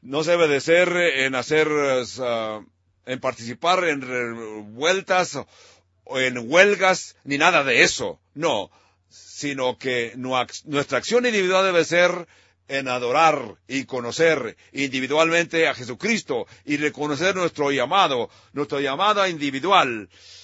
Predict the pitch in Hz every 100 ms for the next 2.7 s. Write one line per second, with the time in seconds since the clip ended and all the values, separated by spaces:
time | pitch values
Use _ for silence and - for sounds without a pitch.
0 | - _ 165 208 196 160 147 180 165 131
1 | 170 156 127 113 185 214 190 180 135 120
2 | 110 104 139 240 233 147 -